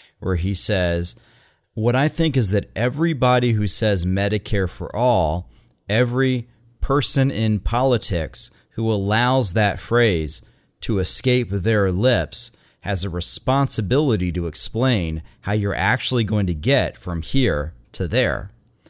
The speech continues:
And as he says this, you know, there's so many things going on right at that phrase, and he gets applause for this phrase. And as he says this, there's so many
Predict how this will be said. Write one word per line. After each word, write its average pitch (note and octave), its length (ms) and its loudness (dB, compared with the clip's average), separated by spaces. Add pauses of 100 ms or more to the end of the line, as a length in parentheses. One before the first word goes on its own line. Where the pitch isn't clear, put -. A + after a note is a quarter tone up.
(680)
And B2+ 240 2
as D#3+ 360 2
he G3 160 0
says C#3+ 480 2
this, G#2+ 480 0
you A#2+ 100 -2
know, A2 80 -2
there's G2 180 -2
so C#3+ 280 2
many C3 240 4
things A2+ 340 -2
going G#2+ 400 0
on F#2 480 -2
right G#2+ 220 -2
at F#2 80 -4
that F2+ 180 -4
phrase, A2 260 0
and G2 60 -2
he G#2+ 60 0
gets A#2+ 180 0
applause G2+ 420 0
for - 120 -8
this E2+ 160 -4
phrase. F#2+ 420 -2 (320)
And G#2+ 100 -2
as C#3 140 4
he C#3 100 0
says D3 300 2
this, A#2 220 0
there's G#2 180 0
so C3 160 2
many A2+ 400 2